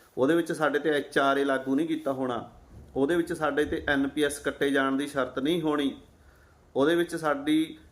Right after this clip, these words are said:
ਜੌਬ ਨਾਲ ਸੰਬੰਧਿਤ ਮੈਡੀਕਲ ਕਰਾ ਕੇ ਜੁਆਇਨ ਕਰਨ ਦੀ ਗੱਲ ਨਹੀਂ ਹੋਣੀ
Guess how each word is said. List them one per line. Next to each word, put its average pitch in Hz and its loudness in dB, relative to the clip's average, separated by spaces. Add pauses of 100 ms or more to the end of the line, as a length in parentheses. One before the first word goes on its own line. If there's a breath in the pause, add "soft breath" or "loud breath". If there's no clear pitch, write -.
(160)
ਜੌਬ 135 4
ਨਾਲ 151 0
ਸੰਬੰਧਿਤ 151 -2
ਮੈਡੀਕਲ 139 0
ਕਰਾ 131 0
ਕੇ 143 -4
ਜੁਆਇਨ 127 2
ਕਰਨ 131 0
ਦੀ 135 -2
ਗੱਲ 127 0
ਨਹੀਂ 160 2
ਹੋਣੀ 143 -4